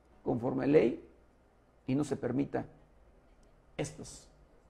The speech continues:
estos temas de fraude y demás, querido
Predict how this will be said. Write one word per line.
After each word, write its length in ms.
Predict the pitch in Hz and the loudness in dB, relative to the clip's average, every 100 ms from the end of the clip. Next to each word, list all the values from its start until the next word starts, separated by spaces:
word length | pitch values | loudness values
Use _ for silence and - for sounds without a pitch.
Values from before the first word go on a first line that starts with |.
| - - | -20 -4
estos 320 | 147 - 120 | -4 -4 -4
temas 400 | 135 135 131 - - - - - - - - - - | -2 -2 -2 -8 -16 -20 -20 -20 -20 -20 -20 -16 -4
de 360 | 123 120 - - - - | 2 2 0 -12 -20 0
fraude 560 | 135 151 143 143 139 - - - - - - - - - - | 4 4 4 0 0 -10 -20 -20 -20 -20 -20 -20 -20 -20 -6
y 100 | 127 | -2
demás, 460 | 120 107 120 - - | -2 -2 -6 -8 -8
querido 400 | 123 117 107 95 | -2 -2 -2 -6